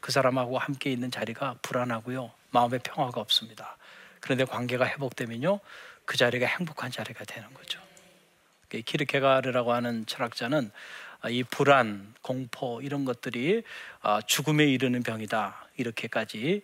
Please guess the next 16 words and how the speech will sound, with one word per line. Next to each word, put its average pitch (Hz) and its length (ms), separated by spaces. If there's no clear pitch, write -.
에, 110 140
말을 110 360
했어요. 110 500
우리 143 160
내면 139 380
안에 135 260
일어나고 139 420
있는, 147 380
어, 123 100
이러한 143 420
부정적인 127 680
마음의 113 340
생각들이 151 720
우리의 131 220
삶을 120 560
죽음으로 120 680